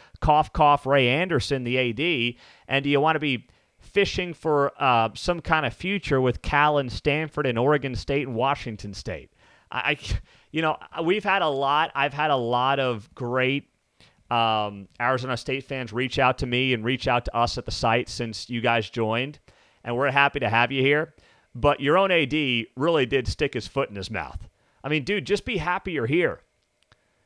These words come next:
You could be with Oregon State, Washington State,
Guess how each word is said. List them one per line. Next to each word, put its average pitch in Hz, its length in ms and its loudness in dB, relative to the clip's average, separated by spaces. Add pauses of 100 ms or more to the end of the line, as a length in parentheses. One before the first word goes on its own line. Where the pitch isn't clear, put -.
(180)
You 165 180 -4
could 233 180 -6
be 208 120 -4
with 196 220 0
Oregon 190 380 0
State, 190 400 -4
Washington 170 600 -4
State, 165 460 -4